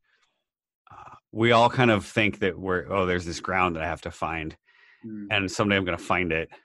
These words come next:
Speaker 1: But really, the truth is, especially, like, you listen to some of the great teachers, it's like, well,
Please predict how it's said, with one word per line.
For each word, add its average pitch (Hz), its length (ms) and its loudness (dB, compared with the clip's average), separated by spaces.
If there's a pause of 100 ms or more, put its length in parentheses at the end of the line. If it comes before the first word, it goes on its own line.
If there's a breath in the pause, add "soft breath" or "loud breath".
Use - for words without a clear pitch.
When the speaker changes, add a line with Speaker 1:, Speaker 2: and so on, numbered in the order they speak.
(140 loud breath)
Speaker 1:
But 123 280 2
really, 123 520 6 (760)
the 110 100 -2
truth 127 360 2
is, 104 240 6
especially, 101 580 0
like, 92 200 -4
you 101 100 -4
listen 101 280 -2
to 87 80 -2
some 92 160 -4
of 87 60 -2
the 85 80 -4
great 85 200 -4
teachers, 82 420 -6
it's 85 180 -10
like, 87 200 -4
well, 113 380 2